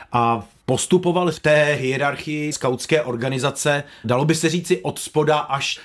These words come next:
do stále vyšších a vyšších míst. V roce devatenáct set dvacet devět se přestěhoval z Prostějova do Holešova. V roce devatenáct set třicet dva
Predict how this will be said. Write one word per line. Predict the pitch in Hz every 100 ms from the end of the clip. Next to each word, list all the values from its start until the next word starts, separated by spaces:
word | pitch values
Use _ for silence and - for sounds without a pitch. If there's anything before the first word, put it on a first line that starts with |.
| 110
do | 110 123 101 98
stále | - 127 117 127
vyšších | 120 117 - 147 135 -
a |
vyšších | 120 113 - 147 135
míst. | 123 120 - - - - - - -
V | 90
roce | 113 120 -
devatenáct | 151 147 151 170 170 170
set | 151
dvacet | 113 123 123 156
devět | 156 160 160
se |
přestěhoval | 156 - 131 - 147 135 143 147 156 156 156 -
z | -
Prostějova | 117 117 - 151 143 160
do | 175
Holešova. | 123 123 123 - 131 110 113 - - -
V | 175
roce | 165 165 185
devatenáct | 135 135 139 170 175
set | 185 175
třicet | - - 117 175
dva | 151 110 110 120 147